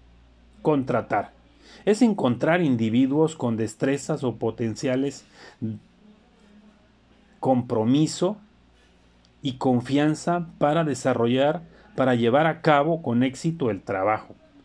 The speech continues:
Comunicar es compartir la visión, las metas y objetivos de la organización con sus empleados. Esto también es compartir información acerca de lo que está ocurriendo en su unidad, departamento, grupo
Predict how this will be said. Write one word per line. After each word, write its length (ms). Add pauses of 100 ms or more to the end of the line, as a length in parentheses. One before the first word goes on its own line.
(500)
Comunicar 800
es 240
compartir 680
la 140
visión, 580
las 220
metas 500
y 120
objetivos 720
de 140
la 120
organización 680
con 240
sus 220
empleados. 720 (520)
Esto 340
también 320
es 140
compartir 680
información 920 (280)
acerca 520
de 120
lo 80
que 140
está 240
ocurriendo 720
en 200
su 280
unidad, 580
departamento, 1040
grupo 560